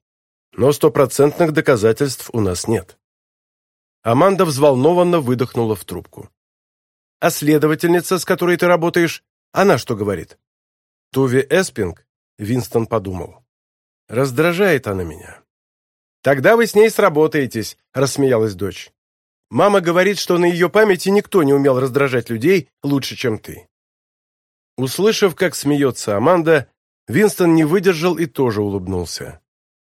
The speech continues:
Ему нравился этот разговор. Давно уже у него не было ощущения, что у них с Амандой есть общий интерес. «Так ты и дальше будешь помогать в расследовании?»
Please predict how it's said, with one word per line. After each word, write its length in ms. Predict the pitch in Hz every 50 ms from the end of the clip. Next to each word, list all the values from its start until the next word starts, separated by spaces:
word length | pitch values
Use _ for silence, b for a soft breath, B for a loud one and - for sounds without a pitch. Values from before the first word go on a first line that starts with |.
| _ _
Ему 360 | 98 104 123 131 135 139 139
нравился 640 | 139 139 135 139 147 131 107 101 92 87 - - 104
этот 340 | 95 - 104 - - 92 -
разговор. 540 | 95 92 85 90 98 87 80 82 - - _ _ _ _ _ _ _ _ _ _ _ _ _
Давно 520 | 101 98 95 117 139 147 165 202 214 220 214
уже 180 | 190 156 170
у 100 | 175 170
него 200 | 165 160 160 170
не 160 | 165 165 190
было 220 | 175 170 156 151 143
ощущения, 560 | 135 - - 123 - - - 190 175 160 147
что 160 | 135 - 123
у 60 | 131
них 140 | 143 147 139
с 100 | - -
Амандой 480 | 120 117 147 165 160 143 151 151 127 - _ _ _ -
есть 480 | 117 107 104 135 160 147 - - - -
общий 360 | - 139 131 - - - 120
интерес. 720 | 113 107 104 - - 95 90 82 80 - - - - - _ _ _ _ _ _ _ _ _ _ _ _ _ _ _ _ _ -
«Так 180 | - 143 - -
ты 160 | 196 208 208
и 20 |
дальше 380 | 175 214 240 247 226 - - 220
будешь 300 | 190 208 156 151 135 -
помогать 400 | 165 165 170 170 160 147 123 131
в 40 | 139
расследовании?» 720 | 147 - - 151 139 113 104 98 95 87 82 80 76 -